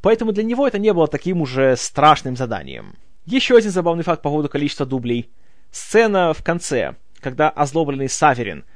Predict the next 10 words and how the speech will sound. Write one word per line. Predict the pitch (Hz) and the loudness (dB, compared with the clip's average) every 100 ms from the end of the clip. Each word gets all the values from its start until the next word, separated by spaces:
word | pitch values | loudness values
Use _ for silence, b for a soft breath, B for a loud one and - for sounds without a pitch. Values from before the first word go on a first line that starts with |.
| - | -12
разбивает | 113 135 156 127 160 165 151 - | -2 0 0 0 2 4 4 2
к | |
чёртовой | - 156 160 139 135 | -6 -2 -2 0 0
матери | 139 127 123 113 101 92 - - - - | 0 -2 -4 -4 -4 -6 -10 -14 -16 -6
ноутбук | 135 147 123 143 135 | -2 -2 -2 -4 -4
от | 135 - | -6 -2
Apple, | 139 123 98 73 - | -2 0 -2 -8 -10
который | 127 123 | -6 -4
принадлежит | 127 123 123 - | -4 -6 -8 -4
Цукербергу, | 226 240 196 214 190 190 | -2 0 2 0 4 2